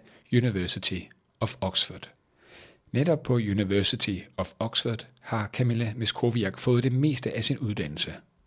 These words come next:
Hun forsker i kognitiv neuropsykiatri, og hendes forskning er langt overvejende rettet mod personer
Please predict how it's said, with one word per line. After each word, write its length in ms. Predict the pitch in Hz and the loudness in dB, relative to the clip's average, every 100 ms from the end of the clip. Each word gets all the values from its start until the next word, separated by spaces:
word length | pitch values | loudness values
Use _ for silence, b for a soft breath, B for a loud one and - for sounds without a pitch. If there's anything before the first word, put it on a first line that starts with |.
| _ - | _ -20
Hun 160 | - 90 | -10 -8
forsker 440 | - 98 101 - | -2 0 0 0
i 100 | 73 | -2
kognitiv 680 | 90 - 92 104 101 107 95 | -4 -4 -2 0 0 -2 -4
neuropsykiatri, 1300 | 98 98 101 123 123 - - - 110 107 101 - 113 - B B B - | -4 -2 0 2 0 -4 -8 -6 -2 0 0 0 -2 -6 B B B 0
og 80 | 107 | 2
hendes 220 | 127 127 | 4 2
forskning 560 | - 147 - 180 151 - - | -2 0 0 0 -2 -6 -8
er 100 | 107 | -4
langt 340 | 107 135 160 - | -2 -2 -4 0
overvejende 500 | 110 147 143 101 87 | 4 6 4 2 0
rettet 320 | 85 101 107 | 0 0 2
mod 160 | 98 95 | 0 -2
personer 520 | 98 - 147 139 | -2 2 2 2